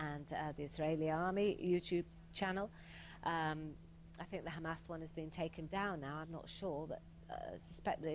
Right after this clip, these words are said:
Israeli Army one, I think, is still up. Um, all these are fought for the hearts and minds of the rest of the world. But actually,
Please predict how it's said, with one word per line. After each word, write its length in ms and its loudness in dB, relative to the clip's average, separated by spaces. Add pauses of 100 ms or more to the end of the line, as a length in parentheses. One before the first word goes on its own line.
Israeli 400 4
Army 300 4
one, 180 -2
I 80 -2
think, 240 -6
is 80 -4
still 360 -6
up. 80 -12 (500)
Um, 260 4 (1900)
all 320 8
these 300 4
are 60 -2
fought 320 2
for 80 -10
the 80 0
hearts 320 4
and 80 -2
minds 260 0
of 60 -12
the 80 0
rest 220 0
of 40 -14
the 180 -6
world. 300 0 (760)
But 100 -2 (140)
actually, 440 -10